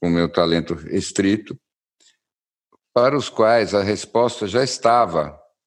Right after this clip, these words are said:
né, encontrada e que os professores não iam contar, e naquela época você não tinha como consultar na internet. Então você passava o tempo tentando matar charadas que os caras sabiam a resposta e não iam contar,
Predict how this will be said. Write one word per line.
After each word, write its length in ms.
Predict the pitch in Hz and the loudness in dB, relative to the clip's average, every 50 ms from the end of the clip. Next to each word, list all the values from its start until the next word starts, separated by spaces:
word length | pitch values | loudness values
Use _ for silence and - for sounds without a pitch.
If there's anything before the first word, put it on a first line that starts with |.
| _ _ - | _ _ -12
né, 360 | 80 80 82 80 80 78 78 82 _ _ _ _ _ _ _ _ _ _ _ _ _ _ _ - | -8 -6 -6 -6 -6 -8 -10 -12 _ _ _ _ _ _ _ _ _ _ _ _ _ _ _ -8
encontrada 1000 | - 95 87 - 101 95 90 - 95 92 90 92 98 101 92 101 101 95 95 - - - - | -6 -6 -2 -2 -2 -2 -2 0 2 2 4 4 4 2 0 -2 -4 -4 -6 -14 -20 -14 -6
e 180 | - 98 95 | -4 -4 -4
que 460 | - - - 101 95 92 92 92 92 92 | -4 -4 -4 -2 -2 0 0 0 0 -2
os 140 | 92 90 - | -2 -4 -4
professores 600 | - 110 104 - 113 104 - - 104 107 117 110 | -4 -6 -4 -2 -4 -6 -2 0 0 0 2 0
não 160 | 117 123 131 | 0 0 0
iam 200 | 117 104 107 110 | 2 2 0 0
contar, 460 | 107 - 139 135 131 - 98 95 98 101 | 0 -2 -2 -2 0 2 4 4 4 4
e 40 | |
naquela 360 | 95 90 87 85 - 95 90 87 | 2 0 -2 0 0 2 2 2
época 260 | 87 87 - - 101 | 2 0 -2 -6 -6
você 120 | - - | -4 -4
não 120 | 101 104 95 | -4 -4 -4
tinha 200 | - - 104 92 | -2 -4 -4 -4
como 180 | - 101 98 | -4 -4 -6
consultar 480 | 92 - 95 90 - - 87 - 92 85 | -4 -4 -6 -6 -6 -8 -4 -2 -2 0
na 100 | 90 90 | 0 -2
internet. 540 | 87 - 101 95 92 87 73 71 - - _ _ _ _ _ _ _ _ _ _ _ _ _ _ _ _ | -2 -2 -2 -2 -2 -2 -4 -6 -10 -16 _ _ _ _ _ _ _ _ _ _ _ _ _ _ _ _
Então 240 | - - - 98 107 | -8 -6 -4 -2 -2
você 160 | 104 - 127 | -4 -4 -4
passava 460 | - - 101 90 - - 87 87 90 | -2 -2 -2 0 0 0 2 2 2
o 60 | 110 - | 0 -2
tempo 520 | - - 101 107 113 110 107 - 85 78 - _ _ _ | -2 0 2 2 2 2 -2 -6 -12 -14 -16 _ _ _
tentando 540 | 104 104 104 - - 101 95 98 101 107 | -2 -2 -2 -2 -2 -2 0 0 0 2
matar 340 | 107 107 98 92 - 90 87 | 2 2 0 0 0 0 0
charadas 680 | 85 - - 110 107 101 95 98 104 104 113 110 - | 0 2 2 2 4 4 4 4 4 2 0 -4 -6
que 420 | - - - 117 117 123 127 127 123 | -8 -6 -2 0 0 0 0 -2 -4
os 100 | 113 - | -6 -4
caras 240 | - - 92 95 90 | -2 0 0 0 0
sabiam 220 | - 95 95 104 | -2 -2 -2 0
a 40 | 101 | 0
resposta 540 | 101 107 101 - - - 110 110 107 - - | 0 -2 -2 -2 0 0 0 0 0 -2 -2
e 40 | 139 | -2
não 160 | 143 139 123 | 0 2 2
iam 180 | 120 123 127 123 | 2 2 2 0
contar, 460 | - 147 147 143 - 87 87 85 | -2 -4 -6 -2 0 0 0 0